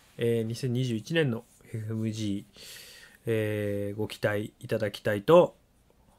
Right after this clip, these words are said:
思います。はい。概要はね、えー、多分月末なので、えー、今がね、今日がね、二十一日ですので、えー、今週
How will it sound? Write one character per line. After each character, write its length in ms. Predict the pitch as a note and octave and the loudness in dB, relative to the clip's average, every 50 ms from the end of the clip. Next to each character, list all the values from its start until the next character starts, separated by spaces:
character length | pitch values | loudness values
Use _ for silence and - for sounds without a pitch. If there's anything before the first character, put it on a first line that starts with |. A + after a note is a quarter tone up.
| - - | -18 -16
思 220 | A2 G#2 G#2 G#2 | -12 -8 -8 -6
い 40 | G#2 | -4
ま 200 | G#2 G#2 G2+ G2 | -4 -4 -2 -2
す。 500 | - - - - - - - - - - - _ _ - - | -2 -2 -2 -2 -4 -4 -6 -8 -12 -16 -20 _ _ -20 -20
は 300 | - - - G#2+ G#2 G#2 | -14 -8 -4 -4 -2 -2
い。 120 | G#2 G2+ - _ _ _ _ _ _ - - - - _ - - - - - - - - - - - _ _ - | -4 -6 -10 _ _ _ _ _ _ -14 -14 -14 -16 _ -20 -20 -20 -20 -20 -20 -20 -20 -20 -20 -20 _ _ -2
概 180 | D3 D#3 D#3 D3+ | 2 4 4 6
要 120 | D#3 D3+ | 6 6
は 100 | D3 C#3+ | 6 6
ね、 240 | D#3 E3 D#3+ - - _ _ _ _ _ | 6 4 2 0 -6 _ _ _ _ _
え 300 | - B2+ B2+ B2 B2 B2+ - | -8 -4 -2 -2 -2 0 2
ー、 40 | - | 4
多 100 | A3+ A3+ | 6 6
分 240 | G3+ D#3+ B2+ A2+ - _ - | 6 6 4 2 -2 _ -2
月 260 | B2+ C#3 C#3+ C#3+ - F#3 F#3 F3+ F3+ | 0 0 0 2 4 6 6 6 4
末 280 | - F#3 F#3+ F#3 D#3 - - - | 2 0 0 0 0 -2 -4 -2
な 140 | E3+ F3+ | 0 0
の 160 | D3+ D3 B2 A#2+ | 2 0 2 2
で、 300 | C#3+ D3 D3+ C3 - - _ _ - - | 4 4 4 2 0 -6 _ _ -14 -10
え 160 | - B2+ B2 | -8 -6 -4
ー、 20 | B2+ | -4
今 200 | D3 E3 D3+ A#2+ | -2 0 0 0
が 100 | A#2 A2 | -2 -2
ね、 280 | A2+ B2+ C#3 C3 - - - | -2 -2 -2 -4 -6 -4 -2
今 100 | F3 E3+ | 0 2
日 40 | C#3+ | 2
が 60 | B2 | 2
ね、 160 | B2+ C#3+ - - | 0 0 -2 -2
二 140 | C3+ C#3 C#3+ | -2 -2 0
十 140 | C3 A#2+ A2+ | 0 0 -2
一 200 | G#2+ - - A#2+ | -2 -2 -2 -2
日 480 | B2 B2 - - B2+ B2 B2 A#2 A2+ - - | -2 -4 -4 -4 -2 -2 -2 -2 -6 -8 -10
で 100 | A#2+ A#2 | -10 -10
す 160 | - - G#2+ | -10 -12 -12
の 160 | G#2 G2+ G2+ | -12 -10 -6
で、 300 | A2+ A#2 A#2 A#2 A2+ - _ - - - - - - - - - _ _ _ _ _ _ _ _ - | -4 -2 -2 -2 -4 -6 _ -20 -20 -20 -20 -20 -20 -20 -20 -20 _ _ _ _ _ _ _ _ -8
え 840 | C3 B2 B2 B2 B2 B2 B2 A#2+ A#2+ A#2+ A#2 A#2 A2+ A2+ A#2 A2+ A2+ | -6 -4 -2 -2 -2 -2 -2 -2 -2 -2 -2 -2 -2 -4 -4 -6 -6
ー、 40 | - | -6
今 280 | - C#3 C#3+ C#3 C3+ C3 | -6 -6 -4 -4 -4 -6
週 400 | - - - - C#3+ C#3 C3+ | -6 -8 -8 -6 -4 -4 -2